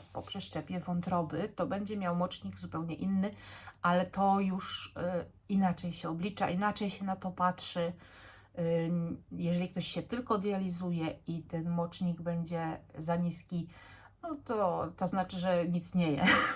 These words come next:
E, mocznik, żeby mieć za niski, to trzeba być mistrzem, naprawdę. Mm,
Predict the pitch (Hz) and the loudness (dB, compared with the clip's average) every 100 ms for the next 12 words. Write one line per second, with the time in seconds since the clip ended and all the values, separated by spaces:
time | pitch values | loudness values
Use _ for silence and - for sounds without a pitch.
0 | - - - - - - - - 190 185 | -6 -14 -10 -8 -8 -8 -12 -8 -6 -2
1 | 180 190 269 262 214 220 214 226 175 160 | 2 6 6 8 6 4 0 0 0 6
2 | 220 240 240 247 - 233 233 208 - - | 6 8 6 4 2 -2 -2 -4 -6 -4
3 | 196 208 180 175 185 - 208 - - 131 | -2 -2 0 0 0 0 0 0 -2 -2
4 | 147 175 175 160 151 139 135 - - - | 0 -2 0 0 0 -4 -4 -8 -20 -12
5 | 175 160 160 160 | -8 -6 -4 -6